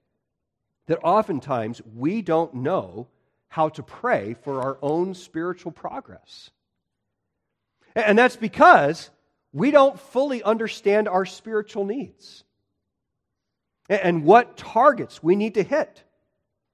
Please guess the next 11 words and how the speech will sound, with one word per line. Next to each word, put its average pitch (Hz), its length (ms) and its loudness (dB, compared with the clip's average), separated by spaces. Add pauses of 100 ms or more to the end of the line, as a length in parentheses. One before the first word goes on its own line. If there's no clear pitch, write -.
(440)
A-, 254 120 4
and 233 160 4
we 247 120 4
as 165 120 4
well 247 340 10
don't 233 220 4
always 247 420 4
know 226 200 8
the 208 100 0
best 269 400 2
route 226 440 6